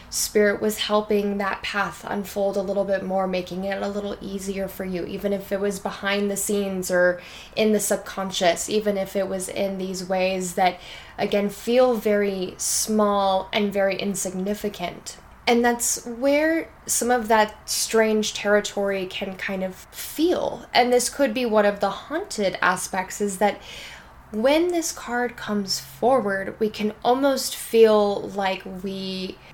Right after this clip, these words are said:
are in a space of very, very heightened energy, but not sure how to unburden ourselves. Oftentimes, the act of unburdening our-, uh, of unburdening ourselves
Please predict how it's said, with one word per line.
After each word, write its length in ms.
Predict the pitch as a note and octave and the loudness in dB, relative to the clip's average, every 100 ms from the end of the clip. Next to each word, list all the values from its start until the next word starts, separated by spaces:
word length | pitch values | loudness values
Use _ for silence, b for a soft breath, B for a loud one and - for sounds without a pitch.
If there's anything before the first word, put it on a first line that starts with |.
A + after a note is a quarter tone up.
| A3 | 2
are 180 | G#3+ - | 2 2
in 160 | B3 | 0
a 60 | D4 | 0
space 520 | D4 - A3+ A3 - - | -2 4 6 6 4 2
of 320 | G#3+ F#3 - B - | 2 2 -6 B -2
very, 360 | G#3 A#3+ C#4+ D4+ | 8 8 8 4
very 320 | A#3+ A#3+ A#3+ | 6 6 6
heightened 560 | - G3+ G#3+ G#3 G#3 | 4 0 0 0 0
energy, 480 | F#3 F#3+ A3 A#3+ C#4+ | 0 0 -2 -2 -2
but 160 | C#4+ A3+ | 0 2
not 480 | A3 G#3+ G#3 G#3 - | 2 4 2 0 -2
sure 340 | - G#3+ G3+ | 0 2 2
how 640 | - - F#3+ F#3+ F#3 F#3 - B B - | 0 0 4 4 4 0 -4 B B -6
to 240 | - G#3 G3+ | 0 0 0
unburden 580 | G3+ F3+ F3+ F3+ F3 | -2 -2 0 2 0
ourselves. 640 | D#3+ E3 - A2+ A2 - - B B B - | -2 -4 -6 -8 -8 -10 -12 B B B 0
Oftentimes, 920 | G#3+ C4 A#3+ - G#3 G3+ G3 G3 - | 0 2 -2 -2 -2 -2 -2 -6 -6
the 420 | G#3 G3 F#3 F#3+ - | -4 -4 -4 -8 -2
act 420 | G#3 F#3+ - - | 2 0 -2 -10
of 320 | G#3 F#3+ F#3 - | -8 -6 -6 -6
unburdening 480 | A3 A#3+ G#3+ G3+ F#3 | -4 0 2 2 0
our-, 160 | F#3+ F3+ - - - - | -2 -4 -10 -16 -12 -2
uh, 220 | G#3+ - - | -2 -2 -2
of 300 | A3+ A#3 G#3 - A3+ | 0 2 0 -4 0
unburdening 840 | B3 A#3+ A3 G3 G3 F#3+ F#3 F3+ | 0 2 4 4 4 2 0 0
ourselves 680 | G3 G3 G3 G3+ F#3+ F#3 - | 0 -2 -2 2 2 2 -4